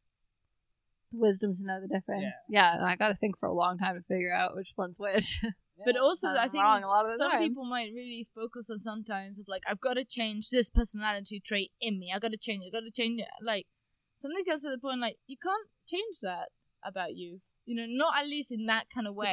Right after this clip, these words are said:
Speaker 1: that's accepting the things you cannot
Speaker 3: Yeah.
Speaker 1: change.
Speaker 3: Oh, there you go.
Speaker 1: <laughs>
Speaker 3: It's
Speaker 1: It's perfect
Speaker 3: Yeah.
Speaker 1: wisdom. It's
Speaker 3: <laughs>
Speaker 1: perfect
Speaker 2: Yeah,
Speaker 1: advice.
Speaker 2: really, it's the same, it's the same, same thing. You know, you're saying you have to take both <laughs> sides. Like,
Speaker 3: Yeah.
Speaker 2: 'cause everything's, you know,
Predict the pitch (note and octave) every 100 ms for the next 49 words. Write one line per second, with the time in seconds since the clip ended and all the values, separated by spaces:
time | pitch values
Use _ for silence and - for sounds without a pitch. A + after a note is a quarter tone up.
0 | G#3+ G#3+ G#3+ A#3 A3+ A#3 A#3 A#3+ A3 A#3
1 | A#3+ A#3 G#3+ C#4+ G#3 A#3 A3 - _ _
2 | _ - A3 A3 G#3+ G3+ G3 - - G3+
3 | C4 D4 A3+ - A#3 - - C4+ B3+ A#3
4 | B3+ A#3 B3+ C#4+ - G3+ G#4 - G#4 B3
5 | G3+ G3 G3 F#3+ F#3 B4+ F#4+ F3+ - F#3
6 | G#3 G3 F3+ - F#3+ G#3 G3 F3 D#3+ -
7 | G#3 G3 F3 - _ C#3 C3+ C#3 D3+ C#3+
8 | C#3 C#3+ _ _ _ _ _ _ _ _
9 | _ _ _ _ _ _ _ _ C#3 C#3+
10 | D3 - C#3+ - B2+ C3 - D3 D#3 -
11 | - - E3+ - F3+ G3+ F#3 F3+ A3 _
12 | F#3 A3 D4+ E4 D4+ - B3+ B3